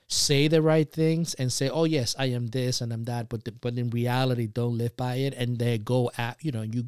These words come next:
and you feel attacked, and you feel, you know, beaten down, and, and life beats you down, and all these things happen to you, that you really begin to question, like, "What the fuck?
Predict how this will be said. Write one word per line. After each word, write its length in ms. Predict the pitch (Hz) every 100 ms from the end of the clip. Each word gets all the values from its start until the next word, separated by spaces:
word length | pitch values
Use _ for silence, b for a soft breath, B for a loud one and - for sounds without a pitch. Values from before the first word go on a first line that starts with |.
| 135
and 160 | 120 113
you 60 |
feel 240 | 113 135 113
attacked, 680 | 107 - 147 139 127 117 - B B B B B -
and 200 | 120 120
you 160 | 120
feel, 840 | 113 - 131 127 123 123 117 113 - _
you 160 | 127 123
know, 120 | 110
beaten 380 | 104 113 113 110
down, 540 | 131 135 135 127 127 - B B
and, 160 | 123 123
and 200 | 127 123
life 460 | 127 131 139 131 117
beats 320 | 120 127 -
you 100 | 107
down, 720 | 107 131 135 135 131 127 123 - B B
and 160 | 127 120
all 260 | - 139 160
these 260 | 151 143 -
things 280 | 139 123
happen 720 | - - 151 151 - 101 107 117 _ _ _ -
to 120 | 135
you, 480 | 123 113 107 101 113 _ _ _ _ _ _ _ _ _ -
that 80 |
you 160 | 147 175
really 220 | 185 262
begin 320 | 160 139 143
to 100 | 123
question, 400 | 127 202 202 147
like, 120 | 127 123
"What 120 | 151
the 60 |
fuck? 180 | 175 175